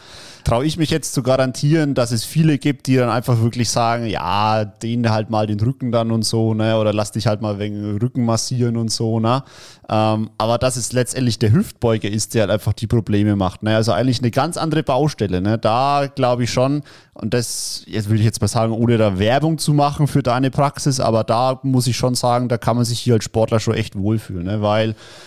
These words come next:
also sowohl du als auch der Micha jetzt, mit anderen Therapeuten hatte ich jetzt noch nicht so viel Kontakt, aber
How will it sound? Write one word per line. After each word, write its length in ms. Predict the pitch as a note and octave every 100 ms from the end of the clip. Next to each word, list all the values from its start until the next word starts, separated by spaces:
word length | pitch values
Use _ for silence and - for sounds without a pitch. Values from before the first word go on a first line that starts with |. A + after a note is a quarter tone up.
| - -
also 160 | -
sowohl 360 | A2 B2+ A#2+ B2
du 360 | C3 D3 D#3 C3+
als 260 | A#2 B2+
auch 160 | B2+ A#2
der 240 | - A#2
Micha 500 | A2+ B2 D3+ - D#3
jetzt, 440 | D3 D3 C#3+ - B2
mit 120 | A#2
anderen 440 | G#2+ B2 B2+ A#2+
Therapeuten 560 | C3+ B2 A2+ A#2+ A#2 A2+
hatte 140 | A2+
ich 40 | A#2+
jetzt 160 | -
noch 80 | A2+
nicht 120 | A2
so 100 | A#2+
viel 160 | - A2+
Kontakt, 480 | A2 - C3 - G#2+
aber 240 | G2+